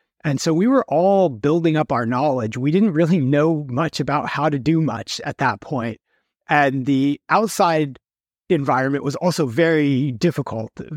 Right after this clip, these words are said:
Zero-day vulnerabilities, for free on full disclosure regularly. And we were figuring everything out as we went, and there was not a lot of prior art for us to draw upon.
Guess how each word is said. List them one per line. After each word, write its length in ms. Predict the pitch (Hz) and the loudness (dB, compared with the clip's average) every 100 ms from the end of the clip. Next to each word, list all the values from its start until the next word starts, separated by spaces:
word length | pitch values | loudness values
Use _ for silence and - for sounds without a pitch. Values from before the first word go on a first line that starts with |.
| 135 | -6
Zero-day 460 | 113 185 180 170 | 0 2 4 2
vulnerabilities, 880 | 151 160 151 151 139 135 131 131 127 - _ _ | 2 2 2 0 0 2 2 0 -4 -12 _ _
for 200 | - 170 | -4 -2
free 380 | 156 - 170 151 | -2 0 2 4
on 160 | 139 139 | 2 0
full 180 | 156 | 0
disclosure 680 | 139 131 - 147 131 139 127 | -2 -2 -2 0 0 0 -2
regularly. 1040 | 123 117 147 143 113 113 110 110 110 110 104 _ _ _ _ _ _ - | -4 0 0 2 -2 -2 -2 -4 -4 -6 -10 _ _ _ _ _ _ -2
And 280 | 139 131 | 0 2
we 120 | 131 170 | 2 4
were 340 | 165 156 143 - _ | 4 2 -2 -12 _
figuring 460 | - 190 190 185 165 | 0 2 2 2 2
everything 380 | 160 175 170 | 2 2 2
out 300 | 151 156 147 | 2 0 0
as 200 | 143 143 | -4 -4
we 80 | 139 | -2
went, 260 | 139 151 110 | 0 0 0
and 100 | 123 | -2
there 120 | 123 | 0
was 280 | 123 117 127 - | 0 -2 -8 -4
not 220 | 131 131 | 0 2
a 60 | 135 | 2
lot 260 | 127 131 | 0 0
of 200 | 120 - | 0 -4
prior 360 | - 147 120 127 | -4 -2 0 0
art 320 | 120 123 123 - _ | 0 0 -2 -8 _
for 220 | _ 135 | _ -2
us 140 | 113 - | -2 -2
to 100 | 123 | -2
draw 260 | 110 117 113 | 0 0 -2
upon. 420 | - - - | -6 -18 -18